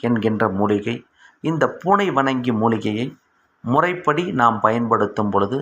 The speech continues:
எப்பேற்பட்ட எதிரியாக இருந்தாலும், எவ்வளவு பலசாலியாக இருந்தாலும், பணக்காரராக இருந்தாலும், பதவி பல-, பதவி, பதவி, ஆள் அம்பு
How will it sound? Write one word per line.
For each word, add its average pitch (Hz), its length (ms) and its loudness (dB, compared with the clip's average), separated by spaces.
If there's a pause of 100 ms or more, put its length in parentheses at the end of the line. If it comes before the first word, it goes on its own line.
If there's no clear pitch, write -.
(160)
எப்பேற்பட்ட 135 680 0 (100)
எதிரியாக 107 560 4
இருந்தாலும், 101 640 2 (480)
எவ்வளவு 147 480 4
பலசாலியாக 120 840 2
இருந்தாலும், 110 600 4
பணக்காரராக 110 840 4
இருந்தாலும், 104 580 2 (100)
பதவி 131 460 2
பல-, 110 340 2 (420)
பதவி, 151 440 2 (2250)
பதவி, 156 440 4 (220)
ஆள் 147 220 4 (100)
அம்பு 135 340 2